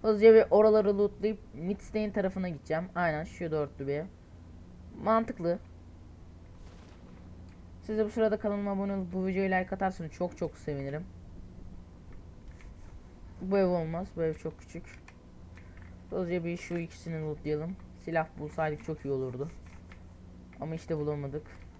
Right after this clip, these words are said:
Üste atlayan bir adam varsa şu an bizi deşti derken atlamamışlar. Gideceğim. Üste atlayan adam da silah bulamamış.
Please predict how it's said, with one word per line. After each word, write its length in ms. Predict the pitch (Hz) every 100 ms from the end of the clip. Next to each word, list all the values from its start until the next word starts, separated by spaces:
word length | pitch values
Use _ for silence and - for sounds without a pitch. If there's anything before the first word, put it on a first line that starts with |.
| - - - - - - - - - - - - - - - - - -
Üste 280 | 175 - 208
atlayan 840 | 202 165 - 185 196 202 185 190
bir 140 | 208
adam 300 | 196 190 190
varsa 240 | 196 185 196
şu 140 | 202
an 240 | 185 180 170
bizi 180 | 165
deşti 340 | 175 165 - 151
derken 340 | 160 160 180
atlamamışlar. 760 | 143 151 - 135 123 120 151 151 - - - - - - - - -
Gideceğim. 540 | 180 175 214 233 254 - - - - - - - - - - - - - - - - - - - -
Üste 280 | 185 - 208
atlayan 320 | 202 208 208
adam 280 | 202 202 190
da 60 |
silah 280 | 160 151 139
bulamamış. 520 | 135 135 131 135 -